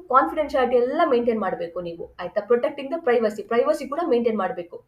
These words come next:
ಜಾಬ್ ಸೀಕರ್ಸ್ ಇದ್ದು, ಅವರದ್ದು ಡೀಟೇಲ್ಸ್ ಎಲ್ಲ ಎಲ್ಲೂ ಶೇರ್ ಮಾಡೋಂಗಿಲ್ಲ. So ಅದು ಕೂಡ ನೀವು ಮಾಡುವಂಥದ್ದು. Providing support and assistance to the job seekers as needed to help them secure employment, ಅದೇ ಹೇಳ್ತಾ ಇದ್ದಾರೆ. So ಅವ್ರಿಗೆ ಟೋಟಲ್ ನೀವು ಸಪೋರ್ಟ್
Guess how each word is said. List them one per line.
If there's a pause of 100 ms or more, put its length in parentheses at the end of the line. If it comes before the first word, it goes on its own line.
ಜಾಬ್
ಸೀಕರ್ಸ್
ಇದ್ದು, (140)
ಅವರದ್ದು
ಡೀಟೇಲ್ಸ್
ಎಲ್ಲ (160)
ಎಲ್ಲೂ
ಶೇರ್
ಮಾಡೋಂಗಿಲ್ಲ. (580)
So (840)
ಅದು
ಕೂಡ
ನೀವು
ಮಾಡುವಂಥದ್ದು.
Providing
support
and
assistance
to
the
job
seekers (200)
as
needed
to (100)
help
them (100)
secure (100)
employment, (140)
ಅದೇ
ಹೇಳ್ತಾ
ಇದ್ದಾರೆ. (480)
So
ಅವ್ರಿಗೆ
ಟೋಟಲ್
ನೀವು
ಸಪೋರ್ಟ್